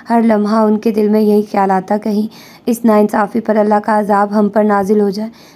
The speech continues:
लेकिन अल्लाह पाक दिलों का हाल जानने वाला, इसमें हमारा कोई कसूर नहीं था।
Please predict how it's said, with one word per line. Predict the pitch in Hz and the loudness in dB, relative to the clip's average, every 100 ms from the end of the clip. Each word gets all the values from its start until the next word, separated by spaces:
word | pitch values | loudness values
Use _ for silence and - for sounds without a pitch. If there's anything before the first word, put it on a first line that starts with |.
| - | -6
लेकिन | 220 226 | -2 2
अल्लाह | 208 208 | 2 0
पाक | 202 202 202 | 0 -2 -2
दिलों | 196 208 208 | 0 0 0
का | 208 208 | 0 -2
हाल | 202 202 | 0 -2
जानने | 202 202 202 208 | 0 0 2 0
वाला, | 190 185 190 | 0 -2 -4
इसमें | 208 - 220 | -4 0 2
हमारा | 214 208 208 | 2 2 0
कोई | 214 220 | 0 -2
कसूर | 214 208 202 226 | -2 -4 -2 0
नहीं | 214 196 | 2 -2
था। | 196 | -4